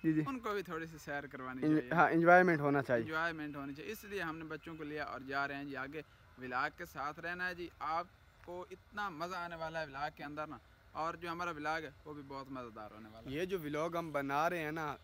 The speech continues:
Speaker 1: जैसे आपको बताया शायद भाई ने कि हम अपने लिए तो काफ़ी सारे बनाते हैं। आज जो है ना, एक ये गुड़िया और दूसरी वो गुड़िया, इन दोनों के लिए vlog है और इनके लिए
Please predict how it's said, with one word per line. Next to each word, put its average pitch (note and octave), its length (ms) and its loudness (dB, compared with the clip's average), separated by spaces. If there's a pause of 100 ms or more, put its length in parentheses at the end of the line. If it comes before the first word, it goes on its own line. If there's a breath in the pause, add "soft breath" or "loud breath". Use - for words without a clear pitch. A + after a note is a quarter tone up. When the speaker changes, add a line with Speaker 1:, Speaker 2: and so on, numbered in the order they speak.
Speaker 1:
जैसे D#3 280 -4
आपको E3 240 0
बताया D3+ 340 -2
शायद D3+ 300 -2
भाई D3+ 160 -2
ने D#3+ 80 -8
कि C#3 100 -12
हम C#3 220 -6
अपने D3+ 220 -6
लिए D3+ 140 -6
तो C#3+ 180 -10
काफ़ी D3 240 0
सारे C#3 320 -2
बनाते C3+ 320 -6
हैं। - 60 -4 (140)
आज E3+ 240 12
जो D#3+ 160 6
है D#3+ 60 10
ना, D#3 120 4 (120)
एक E3 220 6
ये C#3+ 220 6
गुड़िया E3 360 10 (480 soft breath)
और D3 140 6
दूसरी F3 360 10
वो D3 200 10
गुड़िया, C3+ 320 6
इन E3+ 160 6
दोनों D#3+ 280 6
के D#3+ 120 4
लिए D#3 180 8
vlog C#3+ 380 6
है D3+ 80 8
और C#3+ 200 8
इनके D#3+ 340 6
लिए D#3+ 200 8